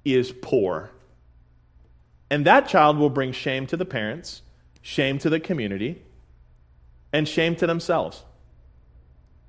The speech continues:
They're never unchilded. It's not even a word. They're just not a good one. <laughs>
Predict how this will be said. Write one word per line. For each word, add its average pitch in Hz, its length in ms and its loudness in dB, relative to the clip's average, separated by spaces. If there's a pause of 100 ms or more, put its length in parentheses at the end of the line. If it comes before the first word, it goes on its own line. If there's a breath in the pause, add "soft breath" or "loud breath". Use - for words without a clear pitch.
They're 147 140 0
never 165 560 2 (1040)
unchilded. 123 960 0 (280)
It's 101 100 -18
not 104 100 -6
even 120 140 -4
a 120 40 -2
word. 120 480 0 (1080)
They're 135 120 0
just 156 360 -4
not 160 200 2
a 151 80 2
good 135 340 -6
one. 90 320 -6
<laughs> - 40 -14